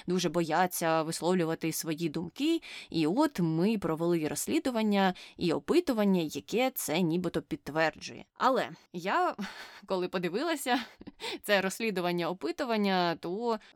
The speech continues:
ну, знаєш, не змінила своїх вражень або свого бачення. Так, я знала, що там є три людини, які не підтримують війну,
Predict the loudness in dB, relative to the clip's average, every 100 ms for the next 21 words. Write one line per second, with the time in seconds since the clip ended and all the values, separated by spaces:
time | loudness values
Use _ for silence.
0 | -6 0 0 2 2 4 4 6 6 6
1 | 4 0 -6 -6 -4 -4 -6 -16 _ -10
2 | -2 2 2 0 -2 -6 _ -20 _ -6
3 | -4 -2 -2 -2 2 2 2 2 0 0
4 | 0 0 0 -4 _ _ _ -16 -6 2
5 | 2 2 0 0 2 0 0 -2 -2 0
6 | 0 0 0 -2 -4 _ _ -8 0 2
7 | 2 0 2 4 4 2 -2 -4 0 0
8 | -2 -4 0 0 0 -2 -2 -2 -8